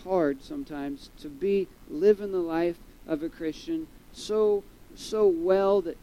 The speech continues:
you're doing good things and, and you got a lot of momentum, and then all, all of a sudden something comes over you and you don't feel like you're so good anymore. You never were perfect in the first place.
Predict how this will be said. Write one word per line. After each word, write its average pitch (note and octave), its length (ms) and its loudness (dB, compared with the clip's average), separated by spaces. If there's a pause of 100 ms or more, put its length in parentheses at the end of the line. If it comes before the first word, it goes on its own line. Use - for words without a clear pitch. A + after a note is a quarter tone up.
(160)
you're F#3 140 0
doing F3+ 340 -2
good F#3 260 -2
things F3+ 440 -2
and, C#3+ 100 -6 (260)
and C#3 220 -8
you F#3 80 -10
got F#3 260 0
a F3+ 40 -2
lot F3+ 200 -2
of F3+ 80 -6
momentum, F3+ 500 0
and D#3+ 120 0
then E3+ 100 0
all, E3 200 -6 (240)
all F3+ 180 -2
of D#3 80 -6
a D3 60 -8
sudden D3 600 -4
something E3 640 -6 (360)
comes E3+ 420 -6
over E3+ 320 0
you D#3+ 560 -4 (320)
and B2 260 -14 (460)
you C3+ 80 -16
don't C3+ 180 -14 (140)
feel D3+ 140 -8
like B2 360 -12 (520)
you're - 100 -20
so D#3 240 -12
good C#3 260 -6
anymore. A2+ 480 -14 (1300)
You F3+ 80 -10
never D#3+ 220 -10
were E3 180 -6
perfect D3 600 -8 (140)
in - 80 -16
the B2+ 60 -14
first E3+ 420 -10
place. A#2+ 460 -14